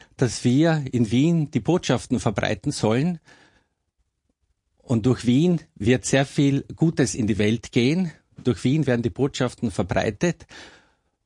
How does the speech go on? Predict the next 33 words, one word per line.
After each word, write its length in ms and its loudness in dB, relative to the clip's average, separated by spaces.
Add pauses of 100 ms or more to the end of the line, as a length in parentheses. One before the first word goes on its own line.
Und 160 0
wir 140 4
werden 300 4
mehr 300 4
erhalten, 580 0
als 240 0
wir 80 2
brauchen. 500 0
Und 160 0
Wien 200 2
wird 120 0
sich 220 -4
bekehren. 720 0 (420)
Das 180 2
war 60 4
damals 360 2
so 80 2
ein 180 4
Riesenimpuls 1200 2 (300)
für 220 2
uns, 380 0 (380)
dass 200 -2
wir 120 4
damals 500 0
wirklich 480 -2
Anfang 360 -2
fünfundachtzig 920 -2 (460)
die 60 0
Gebetsaktion 640 0
gegründet 540 0
haben 420 0 (580)
und 340 2 (540)
ein 380 2